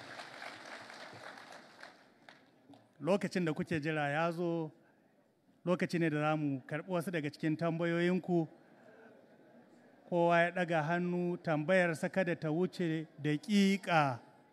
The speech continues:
daƙiƙa talatin. To,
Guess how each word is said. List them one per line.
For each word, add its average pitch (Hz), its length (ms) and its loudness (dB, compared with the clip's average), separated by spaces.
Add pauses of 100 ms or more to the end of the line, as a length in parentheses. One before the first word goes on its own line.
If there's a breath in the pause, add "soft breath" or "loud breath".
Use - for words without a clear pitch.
(1200)
daƙiƙa 185 800 6
talatin. 139 680 6 (4000)
To, 196 140 2